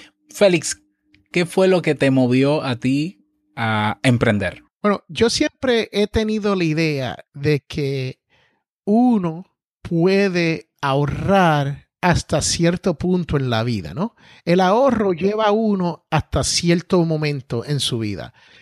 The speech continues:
Speaker 2: Si usted quiere poder generar dinero, la manera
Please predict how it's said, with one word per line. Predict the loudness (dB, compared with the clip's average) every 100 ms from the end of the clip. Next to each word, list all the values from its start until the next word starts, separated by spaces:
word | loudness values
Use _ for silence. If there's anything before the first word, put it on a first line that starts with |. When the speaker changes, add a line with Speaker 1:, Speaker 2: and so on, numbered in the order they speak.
| _
Speaker 2:
Si | -2 0 2
usted | 2 0 0
quiere | -2 -2 0 2 2 0 -4 _ _ _
poder | 0 2 2 0 -2
generar | 0 2 4 2 0 2 2 2 0 -2
dinero, | -4 -2 -4 -8 -12 -20 _ _ _ _ _ -2
la | 2 2
manera | 2 0 0 0 0 0 -2